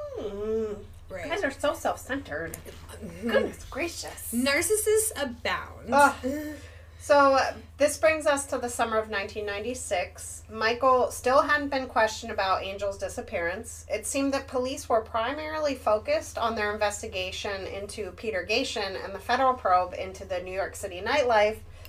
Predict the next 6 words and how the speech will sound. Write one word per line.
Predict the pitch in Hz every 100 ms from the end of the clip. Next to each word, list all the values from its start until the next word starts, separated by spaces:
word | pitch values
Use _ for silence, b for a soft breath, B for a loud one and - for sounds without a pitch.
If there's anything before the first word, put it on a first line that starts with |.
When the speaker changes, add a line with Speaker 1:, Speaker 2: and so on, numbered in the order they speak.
| B
Speaker 1:
that | 208
was | 185
being | 190 185 170
conducted. | 170 170 147 - 165 185 226 B B B B B -
The | 220
D | 220